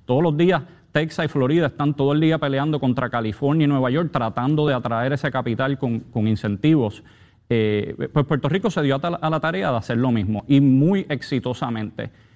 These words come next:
Uno de los grandes éxitos del programa es que este programa le cuesta cero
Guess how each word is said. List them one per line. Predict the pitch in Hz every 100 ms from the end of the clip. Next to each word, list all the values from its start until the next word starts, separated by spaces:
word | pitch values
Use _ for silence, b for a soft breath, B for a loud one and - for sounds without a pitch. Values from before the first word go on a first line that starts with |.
| b _ _ _ _ _ -
Uno | 180 220
de | 214
los | 190
grandes | 180 202 190
éxitos | 202 202 190
del | 185
programa | 175 175 175 185 127
es |
que | 123
este | 165 170
programa | 175 165 170 165 160 -
le | - 131
cuesta | 143 - 131
cero | - 156 120